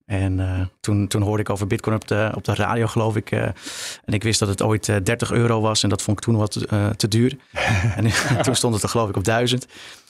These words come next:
Speaker 1: En, eh, maar toen hoorde ik ook over Ethereum. En toen dacht ik, "Hè, er zijn, eh, me-, meer munten." En toen ben ik toch eens gaan lezen waar, of dat, of dat een soort investeerbaar iets dan was ondertussen. En, eh, en, en, en toen pas las ik dat er een uitvinding achter zat: een blockchain. En, eh, en dat het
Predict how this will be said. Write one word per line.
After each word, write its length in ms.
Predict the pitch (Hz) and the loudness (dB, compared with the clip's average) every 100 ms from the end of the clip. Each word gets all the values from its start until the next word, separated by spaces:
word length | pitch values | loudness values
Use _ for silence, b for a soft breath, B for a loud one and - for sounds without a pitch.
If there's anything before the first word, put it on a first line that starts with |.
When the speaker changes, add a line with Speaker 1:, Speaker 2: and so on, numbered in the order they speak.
| B - | B -2
Speaker 1:
En, 280 | 123 117 | 0 4
eh, 120 | 120 120 | 4 4
maar 200 | 131 131 | 2 2
toen 220 | 147 143 | 0 0
hoorde 200 | 135 143 | 2 2
ik 60 | 147 | 2
ook 100 | 139 | 2
over 140 | - | 0
Ethereum. 520 | 127 - 165 113 123 | 0 2 2 4 2
En 140 | - 113 | 0 0
toen 100 | 120 | 0
dacht 120 | 101 | 0
ik, 60 | |
"Hè, 180 | 95 117 | -2 -4
er 60 | 117 | -4
zijn, 260 | 107 107 | -4 -4
eh, 60 | 107 | -2
me-, 200 | 113 120 - | 0 0 0
meer 360 | 107 123 147 | 2 4 4
munten." 400 | 127 117 107 160 b b b b b _ | 2 2 0 -4 b b b b b _
En 80 | - | -6
toen 100 | 127 | -2
ben 100 | 131 | 0
ik 60 | 131 | 0
toch 100 | 147 | 0
eens 100 | 135 | 0
gaan 140 | 135 | 2
lezen 300 | 131 131 131 | 2 2 2
waar, 160 | 123 123 | 0 0
of 140 | 123 107 | -2 -2
dat, 240 | 123 - | -4 -4
of 120 | - - | -6 -4
dat 140 | 117 | -2
een 60 | 117 | -2
soort 200 | 110 - | -2 -2
investeerbaar 680 | 117 110 - 123 113 107 110 | 0 0 0 0 0 -2 0
iets 200 | 151 - | 0 2
dan 140 | 165 | 2
was 180 | 160 151 | 2 2
ondertussen. 560 | 143 139 143 - 139 | 2 2 0 2 0
En, 220 | - 113 110 | 0 2 2
eh, 120 | 120 | 0
en, 140 | 110 | -2
en, 180 | - 107 - | -2 -4 -2
en 160 | 110 101 | -4 0
toen 200 | 160 175 | 2 2
pas 200 | 123 110 | 0 0
las 220 | 117 - | 0 -2
ik 200 | 101 - | -6 -6
dat 160 | 110 107 | -4 0
er 80 | 107 | 0
een 80 | |
uitvinding 400 | 110 135 - 156 147 | 0 0 2 2 2
achter 160 | - | 0
zat: 280 | 147 170 - | 0 -2 -6
een 160 | - 104 | -2 0
blockchain. 500 | 120 127 147 151 156 - | 2 0 2 2 0 -2
En, 260 | 104 98 | 0 0
eh, 200 | - - - - | -2 -4 -6 -4
en 80 | |
dat 120 | 104 107 | -2 -2
het 180 | 98 | -4